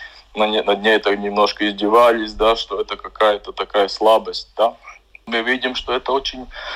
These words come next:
ну, короткое время прошло, чтобы люди могли, чтобы мужчина мог и плакать, ему можно быть с-, скучно, и может принять помощь, да. Но радует то, что новое поколение людей, вот молодые люди, да,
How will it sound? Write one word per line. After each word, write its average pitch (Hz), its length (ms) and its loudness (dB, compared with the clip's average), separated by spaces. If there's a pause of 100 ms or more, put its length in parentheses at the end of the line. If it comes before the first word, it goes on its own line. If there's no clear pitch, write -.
(360)
ну, 127 100 -4
короткое 143 520 4
время 131 320 0
прошло, 127 440 -4 (120)
чтобы 107 320 -4
люди 127 240 -4
могли, 110 380 -2
чтобы 101 320 -2
мужчина 104 420 -4
мог 104 320 0 (320)
и 95 40 -6
плакать, 113 640 4
ему 98 200 -6
можно 107 340 0
быть 101 180 -8
с-, - 320 -4
скучно, - 600 -2
и 98 40 0
может 104 400 2
принять 104 440 0
помощь, - 560 2
да. 135 260 4 (520)
Но - 400 4
радует 165 500 2
то, 190 180 -2
что 165 320 -2 (280)
новое 175 400 2
поколение 104 720 -8
людей, 101 380 -6
вот 101 160 -6
молодые 131 480 2
люди, 107 440 -10
да, 113 260 2